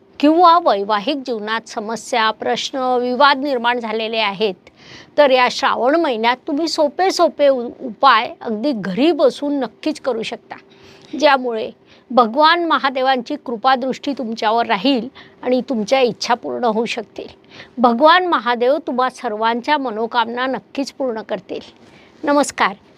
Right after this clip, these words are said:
मी ॲस्ट्रोगुरू डॉक्टर ज्योती जोशी. आजच्या भागात सर्व ज्योतिषप्रेमी व अभ्यासकांचं मनपूर्वक स्वागत करते. आपण श्रावणाचं महत्त्व या विषयावर एक शृंखला चालवित आहोत.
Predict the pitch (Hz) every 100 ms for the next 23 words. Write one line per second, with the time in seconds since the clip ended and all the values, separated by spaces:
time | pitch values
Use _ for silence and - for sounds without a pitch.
0 | - 302 277 214 - 320 320 294 240 269
1 | 262 247 214 254 240 - 262 185 - 247
2 | 214 196 226 208 _ _ _ _ - 311
3 | 320 269 233 185 269 - 262 226 240 262
4 | 214 214 214 240 240 226 226 277 214 240
5 | 240 285 294 294 254 202 202 - - -
6 | - - _ _ _ - - - 214 208
7 | 247 233 254 _ - - 302 311 339 370
8 | - 359 269 233 240 233 190 - 285 269
9 | 262 202 254 254 262 247 - - 233 220
10 | 254 269 269 202 226 208 208 - - _